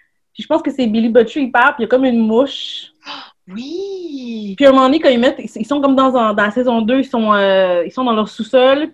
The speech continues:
Speaker 1: puis il y a comme une scène, tu sais, qui zoom out, puis qui zoom in, puis du coup, il y a une mouche. Mais il y a, des fois, il y a une mouche par rapport, puis elle est juste présente. Je sais pas ça veut
Speaker 2: Mm.
Speaker 1: dire quoi.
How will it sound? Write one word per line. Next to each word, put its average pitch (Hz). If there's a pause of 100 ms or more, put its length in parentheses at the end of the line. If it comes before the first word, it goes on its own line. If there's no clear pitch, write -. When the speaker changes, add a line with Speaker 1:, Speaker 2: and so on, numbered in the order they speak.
Speaker 1:
puis 208 (260)
il 220
y -
a 214
comme 302
une 254
scène, 269
tu 277
sais, 277
qui 233
zoom 226
out, 240
puis -
qui -
zoom 208
in, 247
puis 269
du 202
coup, 269
il 254
y -
a 226
une 202
mouche. 220
Mais 226
il -
y -
a, 214
des 226
fois, 381
il 359
y -
a 262
une 226
mouche 262
par 233
rapport, 233
puis 202
elle 202
est -
juste 349 (280)
présente. 190 (280)
Je 208
sais 208
pas -
ça 214
veut 196
Speaker 2:
Mm. -
Speaker 1:
dire 196
quoi. -